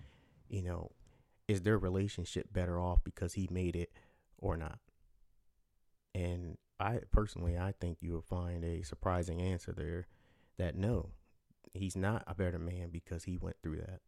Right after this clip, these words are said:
you know, but that's just, you know, uh, conjecture, just in me looking around and,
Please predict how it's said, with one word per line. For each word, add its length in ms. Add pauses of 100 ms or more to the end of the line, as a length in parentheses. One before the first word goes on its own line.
(460)
you 160
know, 220
but 220 (2000)
that's 380
just, 360 (220)
you 140
know, 240 (960)
uh, 360 (1300)
conjecture, 600 (480)
just 280 (120)
in 320
me 340 (440)
looking 260
around 600
and, 280